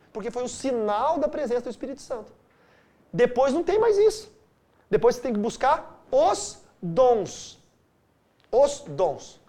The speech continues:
Tá? E sobre os dons eu vou falar na próxima quinta-feira pra vocês e na próxima quarta-feira pra vocês. Amém? Que Deus abençoe em nome do Senhor Jesus.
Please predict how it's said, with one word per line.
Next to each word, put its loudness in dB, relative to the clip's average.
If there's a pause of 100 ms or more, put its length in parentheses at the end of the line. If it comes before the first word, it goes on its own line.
(180)
Tá? -2 (120)
E -8
sobre -4
os -6
dons -4
eu -6
vou -8
falar -6 (140)
na -10
próxima -12 (160)
quinta-feira 0
pra -4
vocês -4 (220)
e -8
na -6
próxima -8
quarta-feira -8
pra -12
vocês. -18
Amém? -12 (560)
Que -12
Deus 4
abençoe 0
em -2
nome 0
do -10
Senhor -2
Jesus. -12